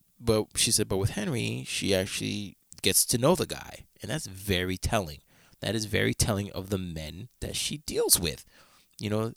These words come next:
she says that they always start out, or for the most part, they start off physical. Okay, so, like, it could be, like, a one night stand or, like, a, you know, a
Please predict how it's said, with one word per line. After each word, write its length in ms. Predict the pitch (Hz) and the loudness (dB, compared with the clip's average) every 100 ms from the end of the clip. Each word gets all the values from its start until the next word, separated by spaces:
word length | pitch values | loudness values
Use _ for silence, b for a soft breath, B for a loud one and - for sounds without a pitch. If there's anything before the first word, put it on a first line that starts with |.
| _ - | _ -10
she 240 | - - | -2 2
says 340 | 139 - 226 113 | 4 4 2 -2
that 220 | 87 - | -4 -4
they 140 | 95 | -4
always 360 | - 95 92 120 | -2 -2 0 2
start 320 | - - 85 | 2 2 -2
out, 200 | 82 104 - | -2 -4 -2
or 160 | 104 | -2
for 180 | - 110 | 0 -2
the 120 | 98 | 0
most 240 | 95 101 - | 0 0 0
part, 200 | 101 - | -2 0
they 100 | 95 | 0
start 240 | 92 87 | 0 0
off 140 | 82 | -2
physical. 480 | - 85 - - - _ _ - | -2 -2 -4 -6 -14 _ _ -12
Okay, 300 | - 110 131 | -4 -2 0
so, 180 | - 85 | 0 0
like, 260 | 85 80 - B B | 0 -2 -8 B B
it 120 | 107 | -2
could 120 | - 101 | 0 0
be, 100 | 85 | 0
like, 200 | 78 - | -2 -6
a 40 | |
one 200 | 90 104 | -2 0
night 180 | 98 - | 0 -2
stand 420 | - 92 95 90 | 0 2 2 2
or, 80 | 90 | 0
like, 200 | 87 - | -4 -4
a, 140 | 92 | -2
you 120 | 185 | 0
know, 260 | 185 110 110 B B B B - | 0 0 -2 B B B B -2
a 280 | 101 92 87 | 2 2 0